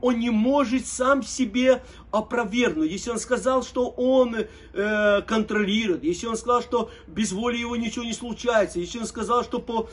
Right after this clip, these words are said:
э, что всё, про-, что происходит в мире, всем происходит по,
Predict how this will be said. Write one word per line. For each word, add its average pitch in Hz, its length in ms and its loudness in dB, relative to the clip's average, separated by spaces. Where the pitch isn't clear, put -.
э, 202 400 2
что 220 400 -2
всё, 247 260 2
про-, 240 200 -8
что 233 220 -2
происходит 226 640 -4
в 185 60 -6
мире, 240 280 -2
всем 240 260 -4
происходит 226 720 -4
по, 226 260 -4